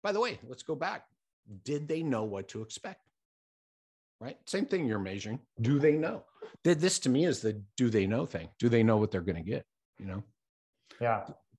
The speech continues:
Speaker 2: I mean, I think I can't emphasize and agree more with the value of every single team member in the clinic.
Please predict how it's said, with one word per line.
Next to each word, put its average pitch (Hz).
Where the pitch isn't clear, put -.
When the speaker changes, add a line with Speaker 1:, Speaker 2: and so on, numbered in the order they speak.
Speaker 2:
I 147
mean, 165
I 160
think 220
I 127
can't 180
emphasize 127
and 113
agree 110
more 117
with 107
the 107
value 120
of 104
every 123
single 113
team 113
member 104
in 113
the 98
clinic. 127